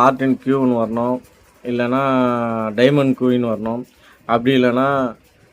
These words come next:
எக்ஸ்பர்ட் ஜாக்கி வரணும், அப்படி இல்லைன்னா கிளவர் ரெண்டு வரணும். இந்த மாதிரி ஏதாவது ஒண்ணு வந்தாதான் நம்மளால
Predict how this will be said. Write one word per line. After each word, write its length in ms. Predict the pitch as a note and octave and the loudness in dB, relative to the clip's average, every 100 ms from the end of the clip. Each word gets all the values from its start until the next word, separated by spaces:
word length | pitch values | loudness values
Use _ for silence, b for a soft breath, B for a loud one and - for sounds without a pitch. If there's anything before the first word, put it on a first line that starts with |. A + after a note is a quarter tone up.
| _ _ _ _ _ B2 | _ _ _ _ _ -2
எக்ஸ்பர்ட் 380 | B2+ - C#3 G#2+ | 0 -2 -2 2
ஜாக்கி 280 | B2 C3 C3 A#2+ | 2 2 0 -2
வரணும், 300 | G#2+ G#2+ A2 A2+ - | -2 -4 -6 -8 -8
அப்படி 180 | A#2 C3 | -4 0
இல்லைன்னா 300 | B2 B2 C3+ C#3 C3+ - - - | 0 -2 -2 -2 -6 -10 -20 -10
கிளவர் 420 | B2 B2+ C3+ C3 B2 | 0 2 4 2 0
ரெண்டு 180 | C3 C3 | 2 2
வரணும். 280 | A#2+ G#2+ A2 - | 0 -2 -10 -8
இந்த 100 | B2+ A#2+ | -6 -2
மாதிரி 180 | C3+ C#3+ B2+ | -2 0 0
ஏதாவது 280 | A#2+ C3 D3 C3+ | 2 2 2 0
ஒண்ணு 120 | A#2+ A2+ | -2 -4
வந்தாதான் 520 | A2+ B2 B2 A#2+ C#3 D3 | -4 0 0 0 0 -2
நம்மளால 340 | A#2+ A#2 A#2 | -4 -4 -2